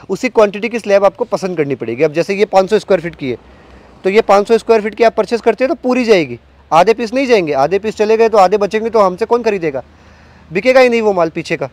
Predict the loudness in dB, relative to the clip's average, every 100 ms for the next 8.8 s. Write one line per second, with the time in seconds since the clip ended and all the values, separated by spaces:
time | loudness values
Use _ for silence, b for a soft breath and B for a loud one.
0 | _ _ -16 -10 -10 -10 -12 -4 -2 0
1 | -2 -2 2 4 6 4 2 0 -2 _
2 | -10 -4 2 2 2 -2 -2 -4 0 0
3 | 0 -4 -8 _ b b b -10 -8 -6
4 | -6 -10 -14 _ _ _ _ -6 -2 2
5 | 2 2 0 0 2 0 -2 -2 -2 2
6 | 0 2 4 6 6 4 2 _ 0 0
7 | 2 0 0 2 2 2 0 -4 b b
8 | b b b b _ -6 -4